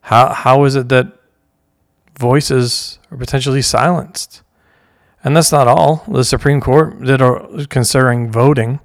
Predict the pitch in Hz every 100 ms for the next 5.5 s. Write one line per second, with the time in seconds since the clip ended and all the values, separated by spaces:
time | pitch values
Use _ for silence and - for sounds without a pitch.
0 | - - - - _ - 123 147 147 147
1 | 143 143 - 151 135 160 151 123 123 120
2 | 120 143 - - - _ _ - 120 139
3 | 143 131 120 135 160 135 143 - 131 151
4 | 143 139 131 202 131 120 113 - 117 110
5 | 107 - - -